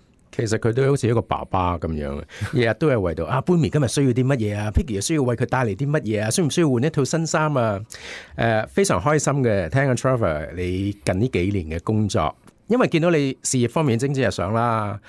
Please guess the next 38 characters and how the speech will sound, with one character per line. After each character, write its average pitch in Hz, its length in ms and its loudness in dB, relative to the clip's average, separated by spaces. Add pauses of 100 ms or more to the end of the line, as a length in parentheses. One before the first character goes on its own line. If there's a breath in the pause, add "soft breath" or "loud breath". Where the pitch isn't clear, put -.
(240 loud breath)
呃， 95 400 0
做 113 180 0
咗 160 140 2
個 139 80 2
老 101 140 0
闆 120 360 0
之 147 200 -2
後 104 180 2
呢， 123 100 2
就 120 100 -2
唔 87 120 -2
會 101 280 2
啊， 117 440 0
開 135 180 0
始 113 80 -4
一 98 440 -4
講 135 280 0
嘢 127 100 2
嘅 117 80 0
時 101 200 -2
候 90 80 -4
呢， 117 120 2
就 110 160 0
會 95 240 0
同 76 140 -6
大 95 140 0
家 107 120 2
講 95 300 0
呢 110 220 2
個 110 100 0
dollar 107 160 2
sign 101 400 -2
啊， 101 80 0
任 104 340 -2
何 90 140 -2
嘢， 92 280 0
只 123 120 -2
係 123 180 2